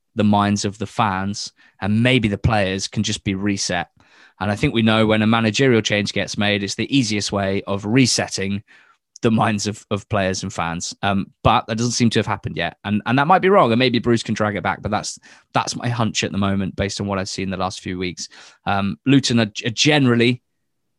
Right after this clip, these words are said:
well motivated. They're generally highly awkward to play against.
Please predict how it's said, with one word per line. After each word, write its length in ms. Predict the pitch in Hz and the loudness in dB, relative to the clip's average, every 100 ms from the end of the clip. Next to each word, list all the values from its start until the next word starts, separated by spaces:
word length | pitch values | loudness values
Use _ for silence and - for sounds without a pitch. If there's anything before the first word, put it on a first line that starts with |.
| - | -2
well 220 | 120 123 | 2 4
motivated. 640 | 120 113 120 117 120 113 - | 4 4 2 0 0 -6 -6
They're 100 | 104 | -6
generally 800 | 104 147 143 131 113 110 110 - _ _ - | 0 2 2 2 4 2 2 -2 _ _ -8
highly 380 | - 139 127 | 0 2 4
awkward 320 | 117 117 117 104 | 2 0 -4 -4
to 80 | |
play 200 | - 101 | -2 0
against. 460 | 98 101 87 - | 0 -4 -6 -8